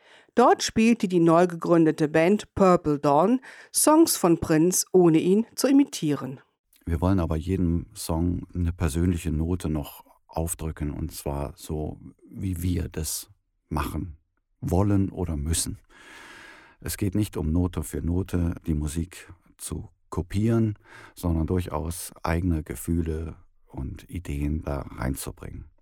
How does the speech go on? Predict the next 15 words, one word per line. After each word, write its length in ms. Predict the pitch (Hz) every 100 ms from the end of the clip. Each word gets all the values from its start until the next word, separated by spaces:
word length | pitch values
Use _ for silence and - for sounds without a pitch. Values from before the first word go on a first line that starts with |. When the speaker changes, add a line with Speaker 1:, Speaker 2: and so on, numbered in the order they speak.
| _ _ - - - _
Speaker 2:
Keine 220 | - 92 78
Angst, 300 | 123 - -
es 140 | -
klingt 260 | - 85 -
immer 180 | 101
noch 320 | 92 92 - -
nach 400 | 85 67 71 - _
Prince-Musik 800 | - 127 123 117 107 98 101 90 -
und 320 | 85 78 76 -
es 460 | 87 85 - - - _ _ -
gibt 480 | 101 95 - - -
sicherlich 600 | 92 90 92 82 76 -
eine 120 | 82
ganze 340 | 67 71 -
Menge 440 | 73 67 69 71